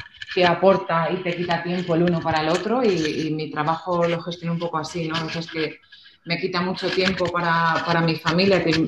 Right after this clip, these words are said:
para mis dos otros niños, pero también me aporta mucho para poder seguir dando a mi familia. Entonces, pues bueno, he crecido bastante porque hace solo tres años éramos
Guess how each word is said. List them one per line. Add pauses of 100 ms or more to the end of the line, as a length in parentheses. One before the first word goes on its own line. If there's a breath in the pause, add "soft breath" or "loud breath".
para
mis
dos
otros
niños, (120)
pero
también
me
aporta
mucho
para
poder
seguir
dando
a
mi (120)
familia.
Entonces, (500)
pues
bueno, (680)
he
crecido
bastante
porque
hace
solo
tres
años
éramos